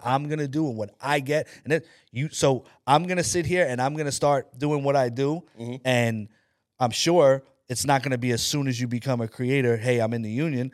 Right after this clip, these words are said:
Speaker 2: Mm-hmm.
Speaker 1: You're gonna have to build up, right? And then, then, "Oh, yo, you gotta get down with the union."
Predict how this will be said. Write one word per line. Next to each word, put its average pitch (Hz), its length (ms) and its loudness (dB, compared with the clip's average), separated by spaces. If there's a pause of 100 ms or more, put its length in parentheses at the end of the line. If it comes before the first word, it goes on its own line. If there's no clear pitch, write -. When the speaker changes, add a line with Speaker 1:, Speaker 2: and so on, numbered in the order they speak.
Speaker 2:
Mm-hmm. 113 100 -16
Speaker 1:
You're 127 120 0
gonna 139 120 0
have 131 200 0
to 117 80 -2
build 127 320 0
up, 123 240 0 (320)
right? 147 400 2
And 117 160 -8
then, 127 140 -2
then, 131 280 -2
"Oh, 156 440 -2 (520)
yo, 143 120 2
you 139 100 2
gotta 151 160 4
get 131 160 -2
down 139 200 4
with 123 100 -2
the 120 80 -8
union." 156 520 -4